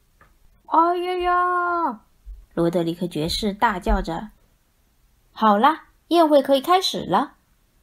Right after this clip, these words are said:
温妮挥动袖子里的魔法棒，轻声说道：“阿布拉卡达布拉！”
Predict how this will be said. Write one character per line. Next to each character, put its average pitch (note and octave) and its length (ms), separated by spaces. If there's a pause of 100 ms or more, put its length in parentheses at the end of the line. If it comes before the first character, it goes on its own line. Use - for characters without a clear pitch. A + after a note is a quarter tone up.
(720)
温 F#3+ 220
妮 F3 80
挥 F#3+ 220
动 G#3 160
袖 C4+ 220
子 A#3+ 120
里 F3+ 120
的 F3 100
魔 G3+ 140
法 G#3+ 160
棒， C4+ 300 (120)
轻 G#3 240
声 G#3+ 180
说 G#3+ 160
道 G#3 300 (340)
：“阿 C#4+ 160
布 - 260
拉 D#4+ 200
卡 A3 240
达 D#4 240
布 - 160
拉！” E4+ 680